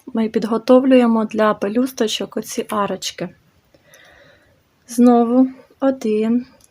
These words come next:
два, дві повітряні петлі. Заводимо гачечок, е, в кільце, захоплюємо ниточку, вивели, дві нитки на гачку і пров'язуємо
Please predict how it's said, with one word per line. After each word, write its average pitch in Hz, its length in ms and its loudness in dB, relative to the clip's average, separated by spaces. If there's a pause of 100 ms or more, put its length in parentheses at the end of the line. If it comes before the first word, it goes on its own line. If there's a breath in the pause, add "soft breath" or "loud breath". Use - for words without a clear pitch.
(360)
два, 220 640 -2
дві 240 220 0
повітряні 233 640 -2
петлі. 214 560 -6 (1000 soft breath)
Заводимо 254 580 4
гачечок, 240 880 -2
е, - 200 -6 (240)
в 202 560 -6
кільце, 240 800 0
захоплюємо 233 800 0
ниточку, 220 600 -2
вивели, 226 580 0 (720 loud breath)
дві 247 280 8
нитки 240 420 6
на 233 200 2
гачку 233 720 -4 (960 soft breath)
і 311 180 0
пров'язуємо 240 1160 0